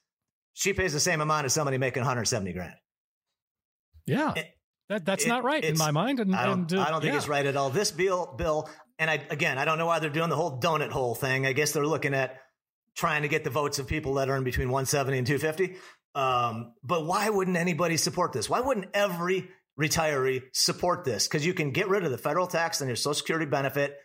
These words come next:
Speaker 1: okay? And according to the Office of the Chief Actuary of the Social Security Administration, not only would this bill pay for itself, it would extend the solvency of the problem to the mid night, to the mid, uh, I'm sorry, two thousand fifties.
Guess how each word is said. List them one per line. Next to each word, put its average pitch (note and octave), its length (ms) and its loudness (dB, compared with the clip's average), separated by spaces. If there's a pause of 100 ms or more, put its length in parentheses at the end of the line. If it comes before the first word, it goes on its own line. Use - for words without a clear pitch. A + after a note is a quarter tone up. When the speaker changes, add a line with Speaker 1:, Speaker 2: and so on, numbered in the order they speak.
(380)
Speaker 1:
okay? C#3 400 0 (300)
And D#3+ 600 0 (140)
according F#3 440 0
to E3+ 80 0
the D#3+ 140 2
Office E3+ 420 0
of D#3 260 0
the C#3+ 100 0
Chief G#3 360 0 (200)
Actuary A#2 760 0 (340)
of C3+ 220 0
the F3+ 80 0
Social G3+ 160 0
Security G3 360 0
Administration, A#2+ 800 -2 (440)
not F#3+ 340 -2
only A#3 280 2
would G3 220 0
this G3 180 0
bill F3 220 0
pay F#3 240 -2
for E3+ 180 -2
itself, D#3+ 560 0 (480)
it F3+ 60 -2
would E3 140 2
extend F#3 460 2
the D3 60 2
solvency E3+ 460 0
of E3+ 80 0
the E3+ 60 -2
problem E3 440 0 (260)
to D#3+ 100 2
the D3 120 2
mid D3+ 320 2
night, D#3+ 260 -2 (140)
to E3+ 80 0
the D3+ 100 0
mid, D#3 240 0
uh, C#3+ 120 2
I'm D3 120 0
sorry, D3+ 200 0
two F#3 140 0
thousand D3+ 320 0
fifties. - 480 -4